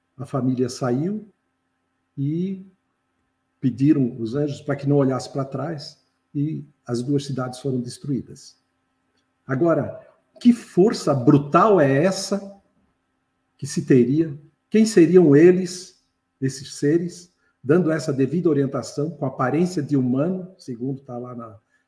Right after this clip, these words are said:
em, em Gênesis, que tinha essa força,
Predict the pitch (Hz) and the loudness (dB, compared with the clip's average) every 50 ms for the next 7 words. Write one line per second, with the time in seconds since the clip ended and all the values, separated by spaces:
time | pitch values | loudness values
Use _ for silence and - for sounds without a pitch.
0 | _ _ 127 120 117 120 117 117 110 110 107 104 104 104 131 147 _ _ _ _ | _ _ -4 -2 -2 -2 -2 -4 -6 -8 -10 -10 -12 -14 -18 -20 _ _ _ _
1 | - 123 113 104 117 135 147 175 170 160 151 175 175 - _ _ _ _ _ _ | -8 -6 -4 0 2 2 4 4 2 -2 -4 -8 -12 -14 _ _ _ _ _ _
2 | _ _ _ _ _ _ _ - 165 170 170 - - 190 208 208 190 190 180 - | _ _ _ _ _ _ _ -8 -8 -8 -6 -4 0 2 2 4 4 4 2 0
3 | - - 147 - - - - - 190 196 - - - - 120 101 - | 0 -4 -4 -4 -6 -10 -4 -4 -4 -4 -4 -10 -14 -14 -14 -16 -16